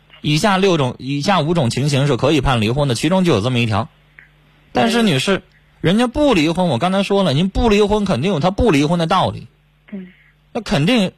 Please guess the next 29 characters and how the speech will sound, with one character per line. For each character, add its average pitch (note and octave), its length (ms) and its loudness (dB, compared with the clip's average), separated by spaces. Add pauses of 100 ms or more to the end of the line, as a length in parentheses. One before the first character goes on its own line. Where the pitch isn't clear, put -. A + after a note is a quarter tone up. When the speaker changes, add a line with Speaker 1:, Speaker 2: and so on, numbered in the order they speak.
(160)
Speaker 1:
咱 D3 200 -2
们 C4 80 0
要 A#3 160 2
是 G3+ 120 0
选 A2 240 -2
择 C3+ 100 0
不 F#3+ 180 -2
离 C#3 140 0
婚， D#3+ 260 -2 (220)
肯 C#3 220 -4
定 G3+ 160 2
他 F#3+ 120 0
媳 E3+ 280 -4
妇 F3 80 0
儿 D3+ 60 2
有 G2+ 140 0
让 D3 200 0
他 D3+ 80 0
能 C#3 160 2
用 D3 200 0
上 A#2+ 80 0
的 A#2 100 0
东 C#3 220 -2
西， G#2 220 -2 (180)
或 G#3+ 200 2
者 A#2 80 2
是 A2+ 120 -2
什 F#2 140 -2
么， F2+ 160 -10